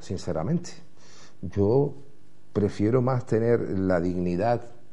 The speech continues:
y de ser y de representar, eh, en esta vida el papel de una persona correcta y, y no un papel de egoísta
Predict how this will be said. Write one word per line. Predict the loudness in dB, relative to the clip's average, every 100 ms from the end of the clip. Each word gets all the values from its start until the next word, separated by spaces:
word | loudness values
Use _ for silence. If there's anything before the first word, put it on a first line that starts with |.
| -12 -10
y | -6 -2 -2 -2 -4 -6 -8 -10 -10 -10 -10 -10 -10 -12 -12 -12 -12 -12 -10 -6
de | 0 2 4 2 0
ser | 2 4 4 2 -6 -2
y | 0 2
de | 2
representar, | 0 -2 -2 -4 -4 -2 0 0 0 -6 -10
eh, | -6 -2 -2 -2 -4 -4
en | -6
esta | -6 -2 0
vida | 2 2 2 -2
el | -2 -4 -4
papel | -2 -2 -2 0
de | 0
una | 0 0
persona | -2 -2 -2 -2 -6
correcta | -4 -2 0 0 -2 -4 -4 -8 -12 -12 -12 -12 -12 -10 -4
y, | 0 2 2 2 2 2 2 0 0 -2 -2 -4 -6 -8 -10 -10 -12 -12 -12 -12 -12 -6
y | -2
no | 0 0 -2
un | -2 -2
papel | -2 0 -2
de | -2 -2 -2
egoísta | -4 -2 -2 -4 -6 -4 -4 -2 -4 -6